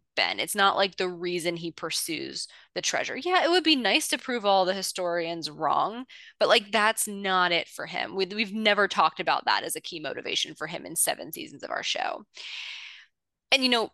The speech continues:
because he has nothing to lose certainly isn't the reason he steals the Declaration of Independence,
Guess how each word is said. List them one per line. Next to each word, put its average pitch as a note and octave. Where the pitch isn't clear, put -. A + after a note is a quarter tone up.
because D4+
he C4+
has C#4+
nothing B3
to A#3+
lose A3+
certainly F#3+
isn't E3+
the E3+
reason E3+
he E3
steals E3+
the F3
Declaration D#3
of D3
Independence, D4